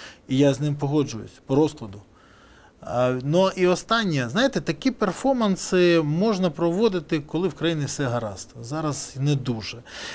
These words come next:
Коли мені кажуть, що це допоможе боротьбі з корупцією, я працюю в комітеті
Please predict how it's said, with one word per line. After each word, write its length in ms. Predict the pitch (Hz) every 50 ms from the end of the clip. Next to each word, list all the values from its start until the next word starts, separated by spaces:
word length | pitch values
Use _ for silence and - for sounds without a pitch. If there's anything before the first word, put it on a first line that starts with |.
| - - - -
Коли 180 | - 156 185 208
мені 180 | 202 190 185
кажуть, 380 | 170 - 196 196 175 175 170 143
що 200 | - - 175 165
це 360 | - - - - 202 214 202
допоможе 540 | 165 185 - - 185 180 185 208 190 - 175
боротьбі 440 | 160 160 160 165 156 147 165 196 196
з 80 | -
корупцією, 720 | - - 175 170 196 220 196 - - - - 143 131 120 110 104 107 - - _ _ _ _ _ _ _ _ -
я 200 | 107 - 190 208
працюю 380 | - 214 202 185 - 240 226
в 60 | 180
комітеті 580 | - - 180 175 170 143 - 233 226 - 185